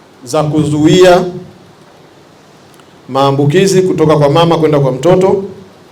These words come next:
kutoa dawa, e, za kufubaza virusi vya ukimwi, lakini kufanya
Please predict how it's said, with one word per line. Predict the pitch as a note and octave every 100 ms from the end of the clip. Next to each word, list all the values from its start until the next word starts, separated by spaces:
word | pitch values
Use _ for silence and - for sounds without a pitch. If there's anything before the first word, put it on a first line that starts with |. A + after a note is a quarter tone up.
| _ _ - -
kutoa | B2+ C#3 F3 E3
dawa, | D#3 E3+ F3 E3+ E3+ E3+ - - - - - - - - - - _ - _ - - C3
e, | C#3 D3 C#3
za | C#3+
kufubaza | C#3+ C#3 D3 D3 F#3 F3 F#3
virusi | F#3+ C#3+ C#3+ D#3+ D3+
vya | C#3
ukimwi, | C#3 C3+ F#3 G3 G3+ G#3 - - - - _ _ _ _ _ - _ -
lakini | C3 C#3 E3
kufanya | D#3 D3+ G#3 G3 F#3 E3+